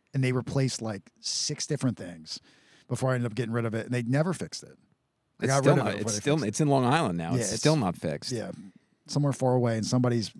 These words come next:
Speaker 1: looking at it
Speaker 2: Some orthopedist bought
Speaker 1: slightly
Speaker 2: that car,
Speaker 1: off,
Speaker 2: yeah.
Speaker 1: and they're just like, "Why is this car
Speaker 2: And they're
Speaker 1: broken?"
Speaker 2: like, "It's part of the Lexus charm, baby."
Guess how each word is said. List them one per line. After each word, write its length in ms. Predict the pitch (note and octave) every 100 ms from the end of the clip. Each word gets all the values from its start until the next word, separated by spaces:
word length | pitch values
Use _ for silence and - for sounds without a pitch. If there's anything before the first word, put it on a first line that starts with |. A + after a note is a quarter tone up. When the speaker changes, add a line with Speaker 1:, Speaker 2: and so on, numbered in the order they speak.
| - -
Speaker 1:
looking 260 | C3 B2+ A#2
at 160 | A2
it 220 | G2+ F#2+
Speaker 2:
Some 200 | - C3+
orthopedist 500 | B2+ B2+ A2 - C3
bought 100 | B2 G2
Speaker 1:
slightly 240 | C#3+ G2 -
Speaker 2:
that 180 | F#2 -
car, 280 | F#2 F2 E2+
Speaker 1:
off, 220 | F#2+ G2
Speaker 2:
yeah. 180 | F#2 G2+
Speaker 1:
and 140 | B2
they're 100 | A#2
just 240 | G#2 A#2 A2
like, 140 | G#2
"Why 460 | - E2 G#2+ A#2 C3
is 200 | A#2+ - -
this 140 | -
car 160 | - G2
Speaker 2:
And 60 | F2
they're 140 | G#2
Speaker 1:
broken?" 80 | G2
Speaker 2:
like, 140 | F#2+
"It's 100 | G2
part 260 | - A2+ A2+
of 40 |
the 60 | G#2+
Lexus 340 | G#2+ - G2
charm, 400 | - G#2+ B2+ B2+
baby." 400 | - D#2 F2 G2